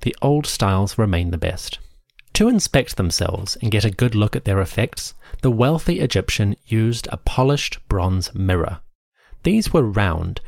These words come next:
usually held up by a handle in the shape of a naked woman. When sufficiently scoured and smoothed, the bronze mirror provided a good reflection and helped guide the hands when applying makeup.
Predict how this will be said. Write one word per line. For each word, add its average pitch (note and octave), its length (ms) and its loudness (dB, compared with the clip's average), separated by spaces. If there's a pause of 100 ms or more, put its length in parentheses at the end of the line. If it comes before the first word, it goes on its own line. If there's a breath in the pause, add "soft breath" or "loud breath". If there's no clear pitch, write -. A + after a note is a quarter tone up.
(100)
usually C3 420 2
held A2 320 0
up F2+ 240 -2
by F#2 140 0
a F#2 80 2
handle F2+ 680 0
in A2 140 0
the G#2 80 2
shape - 420 0
of B2+ 120 -2
a C#3+ 60 4
naked F2+ 460 0
woman. F#2 440 -2 (760)
When D#3+ 280 2
sufficiently E3+ 680 0
scoured A2 520 0
and F#2 160 0
smoothed, - 580 -2 (160)
the - 80 -2
bronze C#3 420 0
mirror G2 380 2
provided G#2+ 500 2
a A#2 100 -6
good C#3 280 0
reflection C3+ 720 -2 (240 soft breath)
and C3+ 140 0
helped - 400 -2
guide A2 300 2
the - 140 -4
hands F#2 560 -2
when A2 220 0
applying E2+ 480 0
makeup. - 420 -2